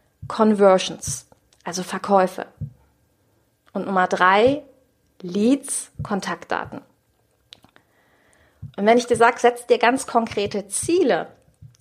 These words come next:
mit denen du deine Handlungen verbindest, und du bist jetzt hier im Webinar-Podcast, dann wäre meine Empfehlung, wenn ich dir sage, baue Vertrauen auf und baue deine eigene Community,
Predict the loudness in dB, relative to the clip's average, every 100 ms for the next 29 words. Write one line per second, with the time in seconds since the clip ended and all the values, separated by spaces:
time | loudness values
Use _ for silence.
0 | -10 -6 -4 -2 -2 -2 0 0 0 -2
1 | -4 -2 2 4 6 4 0 -6 0 2
2 | 2 0 -4 -6 -6 -8 -8 0 2 2
3 | 0 -8 -4 -2 -2 -2 -6 -4 0 0
4 | 2 -2 -4 -12 _ -2 2 4 2 -2
5 | -6 -6 -4 -4 -2 -4 -6 -8 -2 -2
6 | 0 -2 -4 -6 -16 _ 2 2 2 -4
7 | 0 2 2 0 -2 -2 -6 -10 0 2
8 | 4 2 0 0 -2 -2 -8 -10 0 4
9 | 4 2 -4 -6 -6